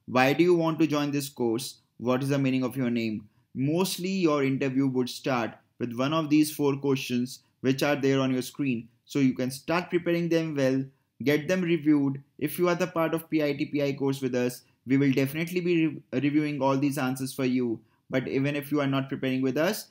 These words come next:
these are the four most important answers, you know, which you should definitely get reviewed by someone to help you out in, you know, uh, to come up with the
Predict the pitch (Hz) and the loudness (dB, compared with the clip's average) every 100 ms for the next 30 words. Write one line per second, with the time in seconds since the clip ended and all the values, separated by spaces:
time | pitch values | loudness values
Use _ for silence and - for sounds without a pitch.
0 | _ - 135 175 165 143 143 139 156 156 | _ -4 0 0 0 0 -2 -2 0 0
1 | 151 139 135 143 139 135 131 127 135 101 | 0 0 -2 -2 -6 -4 -4 -2 -4 -2
2 | 123 127 139 139 139 135 135 131 131 135 | -2 -2 -2 -4 -2 -2 -2 -2 -2 -4
3 | 127 117 123 147 147 151 139 143 135 135 | -2 -4 -4 -4 -6 -4 -2 -2 -2 -2
4 | 131 139 127 123 151 143 139 123 123 - | 0 0 0 -2 -2 -2 0 0 -2 -8
5 | _ - 131 127 131 135 156 143 120 113 | _ -4 -2 4 4 4 4 4 2 0
6 | - - 123 127 117 107 131 123 104 113 | -4 -20 -4 -2 0 0 2 0 0 -4
7 | 123 123 131 131 120 117 117 | -4 -2 0 0 0 0 0